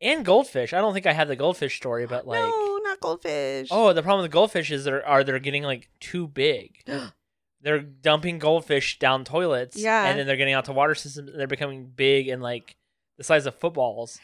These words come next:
Speaker 2: Yeah, because
Speaker 1: And they're
Speaker 2: goldfish, like, don't stop growing.
Speaker 1: Right.
Speaker 2: Yeah.
Speaker 1: Like lobsters.
Speaker 2: Yeah.
Speaker 1: Minus the regenerating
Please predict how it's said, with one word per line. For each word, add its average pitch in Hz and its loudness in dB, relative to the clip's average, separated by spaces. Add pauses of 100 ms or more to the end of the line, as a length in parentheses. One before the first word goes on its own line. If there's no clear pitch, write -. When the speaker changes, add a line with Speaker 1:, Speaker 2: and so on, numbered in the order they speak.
(140)
Speaker 2:
Yeah, 285 4
because 254 -4
Speaker 1:
And - -8
they're 220 2
Speaker 2:
goldfish, 269 -4
like, 202 -4
don't 202 -4
stop 185 -6
growing. 175 -8
Speaker 1:
Right. 135 0 (260)
Speaker 2:
Yeah. 180 -8 (280)
Speaker 1:
Like 175 -2
lobsters. 180 0 (360)
Speaker 2:
Yeah. 214 -2
Speaker 1:
Minus 135 -6
the 127 -8
regenerating 117 -12